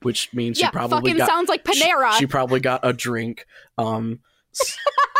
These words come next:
Speaker 2: <laughs>
Speaker 1: so the, the term thriller,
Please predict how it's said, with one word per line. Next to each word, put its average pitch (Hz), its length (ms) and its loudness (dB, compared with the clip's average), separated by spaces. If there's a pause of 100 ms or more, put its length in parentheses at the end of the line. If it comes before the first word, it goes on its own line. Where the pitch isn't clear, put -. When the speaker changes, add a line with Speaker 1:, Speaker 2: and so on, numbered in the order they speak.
(220)
Speaker 2:
<laughs> 453 800 -2
Speaker 1:
so 143 540 2 (100)
the, 139 280 2 (1800)
the 170 80 0
term 269 400 0
thriller, 147 680 0